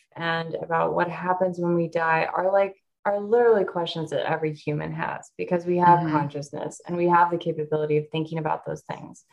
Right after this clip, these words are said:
Speaker 1: And it's so, it's so critical. And, like, if you've had a certain blanket, like you said, it's your fuzzy blanket, knowing what's gonna
Speaker 2: Mm-hmm.
Speaker 1: happen. You're, you're safe in, in thinking that in some ways, and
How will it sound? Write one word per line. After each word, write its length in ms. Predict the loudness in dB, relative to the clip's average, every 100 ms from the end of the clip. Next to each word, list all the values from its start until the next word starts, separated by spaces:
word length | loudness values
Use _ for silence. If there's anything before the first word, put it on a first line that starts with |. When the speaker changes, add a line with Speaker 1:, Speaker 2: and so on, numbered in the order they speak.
| -20 -20 -18 -4
Speaker 1:
And 420 | -2 0 0 -2 2
it's 300 | 4 4 -2
so, 760 | 4 6 8 8 6 4 0 -12 _ _ _ -4
it's 260 | -4 0
so 140 | 2 2
critical. 580 | 2 0 0 0 -2
And, 240 | -2 -4 -6
like, 240 | -6 -4
if 200 | -6 -4
you've 160 | -4 -6
had 440 | -2 4 6 4
a 160 | 2 -6
certain 500 | -2 -2 0 -2 -4 -4
blanket, 480 | -4 -2 -2 -2
like 200 | -2 -4
you 60 | -6
said, 340 | -2 0 2
it's 180 | 0 -4
your 100 | -8
fuzzy 280 | 0 2 2
blanket, 560 | 2 2 2 0 -4 -4
knowing 340 | 0 2 4 4
what's 240 | 2 2
gonna 160 | 0 -2
Speaker 2:
Mm-hmm. 80 | 0
Speaker 1:
happen. 480 | 0 0 -2 -4 -10 _ _ _ _ _ _
You're, 460 | 2 4 6 6 2 -6 -12
you're 440 | 0 4 4 4
safe 520 | 0 -6 0 2 2 -4
in, 560 | -8 -6 -2 -2 -4 -8 _
in 340 | -4 -2 -2 -2
thinking 440 | -4 -4 -4 -4
that 240 | -4 -6 -8
in 160 | -10 -6
some 240 | -4 -4
ways, 380 | -6 -8 -12 -14 -4
and 360 | 0 0 -2